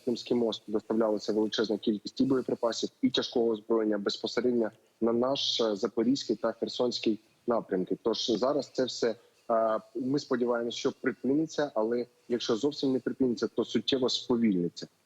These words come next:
Що стосується продуктів харчування і всього іншого, то дійсно <clears throat> ви праві.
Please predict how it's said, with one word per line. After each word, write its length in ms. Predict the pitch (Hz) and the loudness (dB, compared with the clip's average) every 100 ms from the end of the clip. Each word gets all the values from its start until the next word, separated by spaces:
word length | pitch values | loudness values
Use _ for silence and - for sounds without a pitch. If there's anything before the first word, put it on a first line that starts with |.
| _ | _
Що 200 | - 147 | -2 -2
стосується 600 | 143 143 - 143 131 - | 0 -2 2 2 2 0
продуктів 580 | 120 - 113 131 131 123 | -2 0 2 0 0 -2
харчування 580 | - 113 - 120 139 139 | -2 -6 0 0 2 2
і 20 | |
всього 360 | 117 - 113 117 | 0 0 2 2
іншого, 400 | 123 151 143 123 | 2 0 0 -2
то 160 | - 117 | 0 -2
дійсно 460 | 113 110 - 120 - | 2 2 2 -2 0
<clears throat> 60 | |
ви 340 | - 156 123 117 | 2 2 2 -2
праві. 400 | - 110 113 | 0 0 0